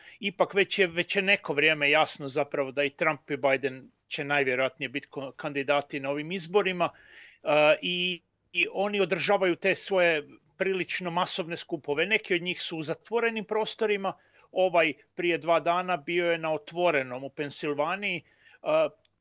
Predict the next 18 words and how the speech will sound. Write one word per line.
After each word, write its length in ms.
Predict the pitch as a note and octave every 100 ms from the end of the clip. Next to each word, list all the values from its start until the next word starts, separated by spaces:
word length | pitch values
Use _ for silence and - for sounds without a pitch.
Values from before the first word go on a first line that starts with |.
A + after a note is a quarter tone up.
| _ _ _
to 180 | G#3+ G#3
samim 500 | - - A3+ G#3+ F#3+
tim 500 | - G#3 G3 F3 D#3+ -
izaziva 840 | F#3+ E3 E3+ D3+ G3 F3 E3+ D3 D3 B2+ B2 -
dodatne 440 | F3 D#3+ - D#3
probleme. 520 | D#3 D#3+ D#3+ D#3 E3 - _ _
Puno 280 | A#3 A#3+ G#3+
je 120 | G3
jednostavnije 760 | F#3+ F3+ - - G3+ F#3 D#3 C#3+
kontrolirati 840 | D#3+ D#3 D#3+ D#3+ E3+ D#3+ D#3 C#3
zatvoreni 680 | C3 - E3 F3 F3 D#3 D3
prostor, 580 | F3 F#3+ F3+ - E3 D3 - - - _
onda 520 | - F3+ D#3+ D3+ -
u 120 | F#3+ E3+
kojem 440 | - F3 D#3+ D3+
je 160 | D#3 D#3+
zapravo 600 | C#3+ E3+ F#3 D#3+ E3 D#3 _ _ -
onaj 260 | F#3 F#3